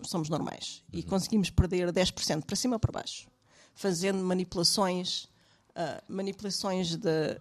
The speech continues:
Speaker 1: de, de hervanário, que é o que eu costumo dizer. <laughs>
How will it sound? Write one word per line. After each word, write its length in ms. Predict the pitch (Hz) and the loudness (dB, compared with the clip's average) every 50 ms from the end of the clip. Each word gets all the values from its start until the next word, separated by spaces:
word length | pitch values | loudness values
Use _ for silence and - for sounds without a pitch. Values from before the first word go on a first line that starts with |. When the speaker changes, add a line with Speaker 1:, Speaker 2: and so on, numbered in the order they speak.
| - | -6
Speaker 1:
de, 800 | - 170 156 147 202 165 156 143 135 113 110 175 156 165 160 160 - | -4 -4 -4 -2 -2 -2 -2 0 -2 -2 -2 -2 -2 -2 -2 -2 0
de 80 | - | 2
hervanário, 580 | 202 196 170 190 185 185 156 123 113 - 147 156 - - - | 2 4 4 4 4 4 2 2 0 -2 -4 -6 -10 -12 -8
que 120 | - - 202 | 0 2 2
é 20 | |
o 60 | - | 2
que 100 | - - | 4 4
eu 60 | 214 | 4
costumo 340 | - - - - 190 175 170 | 6 6 6 6 6 4 6
dizer. 400 | 180 185 160 160 - - - - - - - 120 - - | 2 2 4 4 4 2 2 0 -6 -10 -10 -8 -4 -2
<laughs> 120 | 220 - | -2 -2